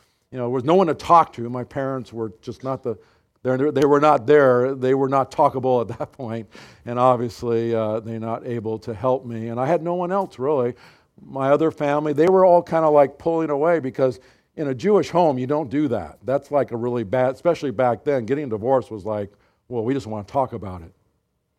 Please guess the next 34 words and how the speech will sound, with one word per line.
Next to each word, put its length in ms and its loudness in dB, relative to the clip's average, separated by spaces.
The 80 -12
first 240 -4
conversation 640 -2
I 80 -8
had 460 -4
was 220 -8
several 340 -2
years 300 -8
later 280 -2
with 140 -14
a 60 -12
pastor 560 -10
as 100 -18
I 60 -12
shared 320 -10
my 100 -12
heart. 340 -10
'Cause 60 -2
I've 80 -6
been 140 0
introduced 540 -4
to 100 -10
this 220 -10
idea 600 -4
that 280 -8
there 240 -2
was 300 -4
the 140 -10
Messiah 800 -6
who 100 -12
could 220 -14
heal 320 -8
your 160 -12
life. 340 -14